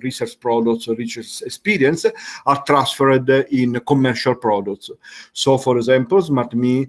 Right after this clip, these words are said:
is managing the Arancino board, is managing, uh,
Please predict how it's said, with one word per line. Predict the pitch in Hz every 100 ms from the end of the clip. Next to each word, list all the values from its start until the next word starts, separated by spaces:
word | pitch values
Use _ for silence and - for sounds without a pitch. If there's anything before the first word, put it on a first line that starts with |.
| - -
is | 120 117
managing | 127 120 120 113 120 117
the | 120 120 117 -
Arancino | 120 117 113 117 117 110 - 110
board, | 110 113 113 117 170 190
is | 127 113
managing, | 123 123 117 113 113 117 113
uh, | 113